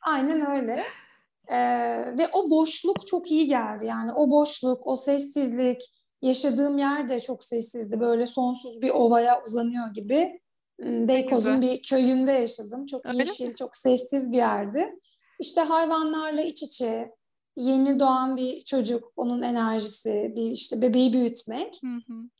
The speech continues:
Speaker 1: O periyot benim hayatıma çok damgasını vuran ve yani pek çok şeyi gerçekten böyle küllerimden yeniden doğduğum bir dönem oldu. Çünkü her ne kadar bu konulara meraklıyım desem de ve uzun yıllar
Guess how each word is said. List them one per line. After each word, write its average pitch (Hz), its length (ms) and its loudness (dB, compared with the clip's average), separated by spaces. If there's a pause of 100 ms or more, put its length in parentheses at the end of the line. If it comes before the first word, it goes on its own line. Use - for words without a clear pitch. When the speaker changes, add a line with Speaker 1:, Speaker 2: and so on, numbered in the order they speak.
Speaker 1:
O 427 160 0
periyot 359 460 2
benim 349 200 0
hayatıma 320 540 -4
çok 349 240 -8
damgasını 285 520 -2
vuran 269 420 -2 (520)
ve 302 420 4
yani 254 240 -2
pek 339 200 -4
çok 302 200 -4
şeyi 285 360 -2
gerçekten 277 560 -4
böyle 269 200 -2
küllerimden 269 680 -2
yeniden 233 420 -4
doğduğum 233 400 0
bir 220 140 -2
dönem 262 400 -2
oldu. 208 440 -2 (280)
Çünkü 311 220 2
her 339 200 6
ne 359 100 6
kadar 311 340 4
bu 277 80 -2
konulara 294 400 0
meraklıyım 277 800 -2
desem 277 460 -2
de 226 160 -2
ve 233 300 -4
uzun 254 200 -2
yıllar 240 520 0